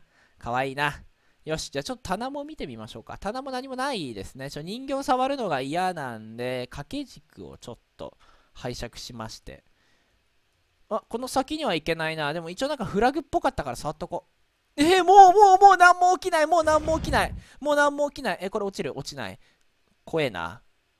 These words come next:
てかさ、兄さん、なんでこんなところにいたわけ？そうだよね。この寺誰も住んでないっぽいし。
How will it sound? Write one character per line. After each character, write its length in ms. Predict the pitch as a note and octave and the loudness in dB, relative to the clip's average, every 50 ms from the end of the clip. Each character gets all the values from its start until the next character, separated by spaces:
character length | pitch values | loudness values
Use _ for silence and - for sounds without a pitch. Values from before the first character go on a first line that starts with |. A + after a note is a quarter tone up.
| _ _ _ _ _ _ | _ _ _ _ _ _
て 100 | - D3 | -12 -10
か 120 | C3+ C3 B2+ | -8 -8 -6
さ、 160 | - C#3 B2+ | -4 -4 -4
兄 200 | B2 B2+ C3 C3 | -4 -6 -10 -10
さ 280 | - D3 C3 B2+ A#2+ | -8 -6 -4 -4 -6
ん、 80 | A#2 B2+ | -6 -8
な 100 | D3+ G#3+ | -8 -6
ん 20 | |
で 80 | D4 G4+ | -6 -6
こ 120 | - F4 | -6 -6
ん 20 | C4 | -6
な 80 | A3+ | -4
と 100 | - G3+ | -6 -6
こ 120 | F#3 - F#3+ | -8 -6 -8
ろ 80 | F#3 | -8
に 80 | F3 E3+ | -8 -10
い 40 | D#3+ | -6
た 100 | - E3 | -4 -4
わ 60 | D#3 | -4
け？ 100 | - - | -4 -4
そ 160 | D#3+ - E4+ G4 | -4 -2 -2 0
う 40 | |
だ 60 | E4 B3 | 2 0
よ 60 | G#3 | 0
ね。 160 | F#3 F#3 F#3 | 0 -2 -6
こ 120 | F3 - G#3+ | -8 -10 -12
の 60 | A#3+ | -10
寺 180 | - E4 D4+ A3+ | -6 -6 -4 -2
誰 180 | G#3+ A3 A#3 | -2 -2 -4
も 120 | B3 C#4+ C#4 | -4 -6 -10
住 120 | - E4+ | -12 -12
ん 40 | D#4+ | -10
で 80 | B3+ | -8
な 120 | A3+ A3 A3+ | -8 -8 -8
い 40 | A3+ | -8
っ 20 | - _ | -10 _
ぽ 120 | C4+ C4+ | -10 -10
い 60 | B3+ | -8
し。 280 | - - F3 D3 - | -8 -10 -10 -10 -12